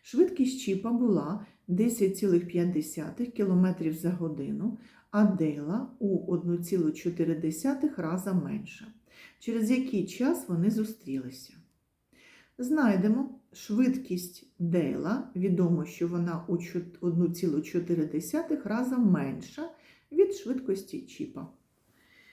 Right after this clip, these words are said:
Щоб знайти швидкість Дейла, необхідно десять цілих п'ять десятих поділити на одну цілу чотири десятих. Десять цілих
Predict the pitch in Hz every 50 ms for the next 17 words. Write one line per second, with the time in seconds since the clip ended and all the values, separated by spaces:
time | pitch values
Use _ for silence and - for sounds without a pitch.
0 | _ _ - - - 339 294 220 202 196 190 190 185 190 170 170 170 - 185 180
1 | 175 175 - - 160 156 156 160 139 147 143 151 180 226 285 - - - 226 202
2 | 196 185 170 170 - - - - 151 147 185 208 262 330 - - - 180 180 196
3 | 185 180 - - 151 151 - - - 151 147 151 147 - - 160 143 147 151 156
4 | 156 170 - - 330 381 - 392 349 - - - 160 160 156 170 165 151 185 254
5 | 349 - - 285 233 180 160 147 151 156 151 151 160 170 - - 370 349 277 214
6 | - - 180 180 - 269 262 214 165 135 135 - - - 135 143 - - - -
7 | - - _ _ _ _ _ _ _ _ _ _ _ _ _ _ _ _ _ _
8 | _ _ _ _ _ _ _ _ _ _ _ _ _ _ _ _ _ _ _ _
9 | _ _ _ _ _ _ _ _ _ _ _ _ _ _ _ _ _ _ _ _
10 | _ _ _ - 190 175 165 170 160 147 147 147 - - 156 151 - - - -
11 | - 139 139 135 139 202 254 - - - -